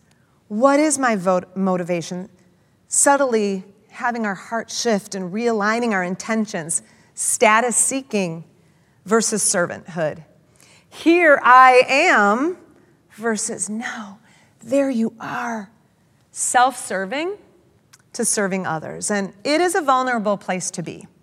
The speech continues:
right? Welcoming people into our homes and our stories and our lives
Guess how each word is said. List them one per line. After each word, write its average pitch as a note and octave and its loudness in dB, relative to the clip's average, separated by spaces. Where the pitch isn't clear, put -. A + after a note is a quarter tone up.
right? G#3+ -4
Welcoming B3+ 2
people A3+ -6
into G#3 -8
our E3 -4
homes F#3 -10
and F#3+ -10
our D#3 -8
stories - -4
and G#3 -6
our F3 -12
lives G#3+ -6